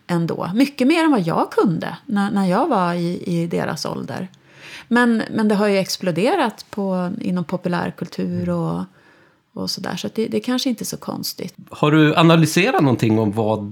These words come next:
Speaker 2: det skulle kunna vara som ligger bakom att det här har blivit så himla intressant?
Speaker 1: Ja. Ja,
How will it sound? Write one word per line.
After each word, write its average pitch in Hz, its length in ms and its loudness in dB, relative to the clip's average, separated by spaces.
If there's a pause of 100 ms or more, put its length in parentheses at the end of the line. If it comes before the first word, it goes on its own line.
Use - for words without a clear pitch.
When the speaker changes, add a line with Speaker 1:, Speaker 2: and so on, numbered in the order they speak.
(100)
Speaker 2:
det 110 100 -2
skulle 107 280 -2
kunna 110 260 0
vara 104 180 -2
som 104 200 0
ligger 107 180 -2
bakom - 540 -6
att - 140 -6
det 123 60 -2
här 117 100 -2
har 120 140 -4
blivit 139 360 -2
så 269 100 -8
himla 92 260 0
intressant? - 540 -8 (1900)
Speaker 1:
Ja. 196 760 2 (880)
Ja, 170 100 -10